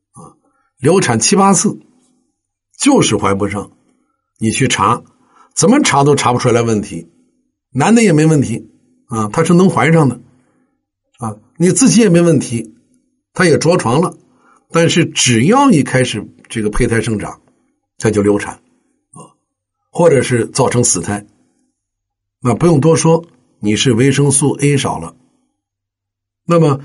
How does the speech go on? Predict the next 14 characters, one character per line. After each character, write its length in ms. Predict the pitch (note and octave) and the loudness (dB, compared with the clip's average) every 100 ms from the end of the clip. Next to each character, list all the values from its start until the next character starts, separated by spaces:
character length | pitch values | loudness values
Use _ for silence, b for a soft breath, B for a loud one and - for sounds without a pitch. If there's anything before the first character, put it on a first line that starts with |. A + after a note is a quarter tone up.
| B | B
维 300 | B2+ F3+ A#3+ | 0 2 4
生 260 | - B3 A#3+ | 4 4 4
素 300 | - G#3+ - | 4 2 2
A 300 | G#3 A3 G#3+ - _ _ - | 2 2 2 -6 _ _ -6
它 120 | F#3 | -2
的 120 | F#3 | 0
主 160 | - C3 | 2 2
要 120 | F3+ | 4
来 140 | C#3 | 2
源 180 | C#3+ D#3+ | 4 2
是 120 | D#3 | 2
哪 160 | C3+ G#2+ | 0 2
里 120 | A#2+ | 0
呢？ 220 | F#2 F#2 | -2 -10